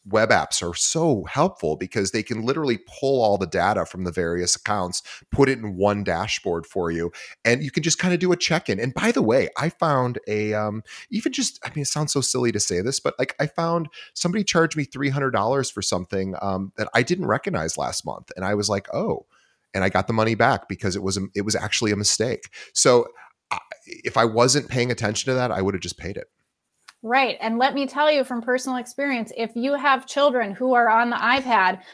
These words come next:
Speaker 2: who are buying sneaky apps, um, you gotta get a handle on that before it gets out of hand and they've bought, like,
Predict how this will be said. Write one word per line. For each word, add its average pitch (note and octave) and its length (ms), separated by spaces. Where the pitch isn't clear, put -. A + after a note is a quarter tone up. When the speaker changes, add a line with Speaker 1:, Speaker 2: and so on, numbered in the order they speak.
Speaker 2:
who C#4+ 180
are B3+ 240
buying C4 380
sneaky C4 400
apps, A3 560
um, B3+ 460
you C4 140
gotta E4+ 220
get C4+ 140
a C4+ 80
handle C#4 380
on G3+ 180
that G3 220
before B3 400
it A#3 120
gets A#3+ 200
out A3+ 180
of G#3 80
hand C4 300
and A3 120
they've G#3 160
bought, G#3 240
like, G#3 180